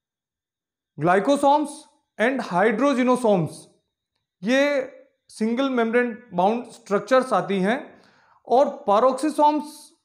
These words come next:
का जो डायमीटर है वो औसत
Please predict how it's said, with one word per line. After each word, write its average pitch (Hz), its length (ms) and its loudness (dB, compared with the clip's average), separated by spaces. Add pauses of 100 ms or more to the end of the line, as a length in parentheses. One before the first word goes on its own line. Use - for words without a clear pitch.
(460)
का 247 140 2
जो 262 180 2 (560)
डायमीटर 214 560 2
है 127 180 -4 (560)
वो 226 180 2 (1200)
औसत 285 460 2